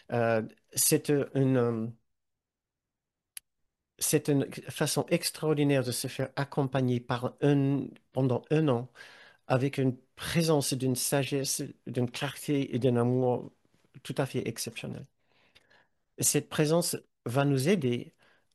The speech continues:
à faire une exploration profonde de nous-mêmes, de nos pensées, de nos ressentis, de nos émotions, de nos croyances et de nos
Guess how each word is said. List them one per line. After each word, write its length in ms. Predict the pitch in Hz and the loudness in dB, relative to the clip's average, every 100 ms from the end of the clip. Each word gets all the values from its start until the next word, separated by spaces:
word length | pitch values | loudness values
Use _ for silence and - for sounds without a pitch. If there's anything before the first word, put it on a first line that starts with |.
| _ _ _ _ _ - | _ _ _ _ _ 0
à 180 | 127 | 2
faire 240 | 123 175 160 | 2 2 4
une 80 | 156 | 4
exploration 680 | 160 - 151 135 - 127 | 2 0 0 0 -2 -4
profonde 920 | 123 - 131 - - 180 196 156 120 123 _ _ _ _ _ _ _ _ | -6 -12 -12 -6 -2 0 2 0 -2 -6 _ _ _ _ _ _ _ _
de 120 | 127 143 | 2 4
nous-mêmes, 500 | 135 117 113 165 190 _ _ _ _ _ _ _ | 4 2 0 -2 -6 _ _ _ _ _ _ _
de 120 | 127 127 | -2 0
nos 120 | 123 | 0
pensées, 760 | 123 160 160 - 170 175 170 - - | 0 0 0 -2 -2 -4 -8 -16 -10
de 220 | 123 127 | -2 0
nos 400 | 120 120 117 110 | 0 -2 -4 -4
ressentis, 720 | 151 156 170 151 - - 170 | 0 0 0 0 -2 -4 -2
de 100 | 139 | 0
nos 140 | 123 | 0
émotions, 680 | 117 147 147 135 - 127 147 - - - - _ | 2 2 2 2 -2 -2 -4 -10 -20 -20 -20 _
de 100 | - | -2
nos 220 | 123 120 123 | 0 0 -4
croyances 600 | - 156 151 147 143 127 | -6 0 2 2 0 -2
et 40 | |
de 100 | 120 | -2
nos 380 | 117 117 117 | 0 -2 -4